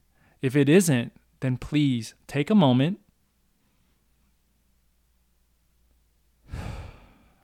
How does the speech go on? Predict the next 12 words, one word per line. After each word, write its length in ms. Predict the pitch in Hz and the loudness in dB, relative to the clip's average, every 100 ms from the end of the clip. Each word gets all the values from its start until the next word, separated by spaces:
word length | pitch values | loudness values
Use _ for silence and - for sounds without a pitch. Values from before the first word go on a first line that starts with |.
| _ | _
breathe, 440 | 131 139 120 117 - _ _ _ _ _ _ _ _ _ _ _ _ _ _ _ _ _ _ _ _ _ _ _ _ _ _ _ _ _ _ | -2 -2 -2 -6 -14 _ _ _ _ _ _ _ _ _ _ _ _ _ _ _ _ _ _ _ _ _ _ _ _ _ _ _ _ _ _
and 240 | 131 123 113 | -2 0 4
dig 260 | 143 123 | 2 2
deeper. 480 | 135 127 - 110 110 - _ _ _ _ _ _ _ _ _ _ _ _ _ _ _ _ _ _ _ _ _ _ _ _ _ _ _ _ - | 0 0 -2 -8 -12 -20 _ _ _ _ _ _ _ _ _ _ _ _ _ _ _ _ _ _ _ _ _ _ _ _ _ _ _ _ -4
Why 180 | 135 160 | 2 4
is 120 | 156 | 4
this 180 | 165 - | 0 0
not 180 | 147 143 | 0 0
sitting 320 | - 131 123 | -2 -2 -2
well 160 | 117 113 | -4 -6
with 160 | 107 | -10
me? 220 | - 123 | -14 -16